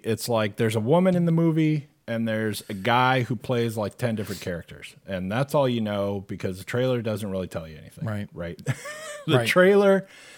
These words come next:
Speaker 1: uh, the trailer is, uh, there's this woman and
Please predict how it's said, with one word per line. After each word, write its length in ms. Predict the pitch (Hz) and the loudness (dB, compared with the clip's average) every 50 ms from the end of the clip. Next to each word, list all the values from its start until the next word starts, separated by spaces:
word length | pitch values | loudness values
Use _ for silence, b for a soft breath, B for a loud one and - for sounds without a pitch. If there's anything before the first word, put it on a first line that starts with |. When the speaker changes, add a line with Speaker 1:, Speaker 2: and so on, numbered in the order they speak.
| B B B B B B B B B B | B B B B B B B B B B
Speaker 1:
uh, 420 | 120 120 117 113 110 107 107 107 101 - | 2 2 4 4 4 4 2 2 0 -2
the 100 | - 113 110 | -6 -8 -6
trailer 680 | - - - 165 180 196 202 208 196 196 190 185 185 - | -2 0 2 4 6 6 6 6 6 4 4 4 2 2
is, 840 | - 143 135 131 131 127 123 123 120 120 120 117 117 - - - - _ _ - | 2 2 4 4 4 4 4 4 4 2 2 0 -2 -4 -8 -10 -12 _ _ -8
uh, 400 | 85 113 107 104 101 101 104 - | -6 -4 -4 -2 -2 -4 -4 -4
there's 320 | - 110 117 120 120 113 | -2 0 2 2 2 2
this 160 | 120 117 - - | 0 -2 -2 2
woman 560 | 127 151 165 170 175 170 170 170 175 170 151 - _ _ b b b b b b b b b b b b b - | 4 4 6 6 6 4 4 2 2 0 -2 -6 _ _ b b b b b b b b b b b b b -2
and 640 | 117 120 120 117 113 113 113 113 110 107 107 101 127 | 2 4 4 4 4 4 4 2 2 2 0 -2 -4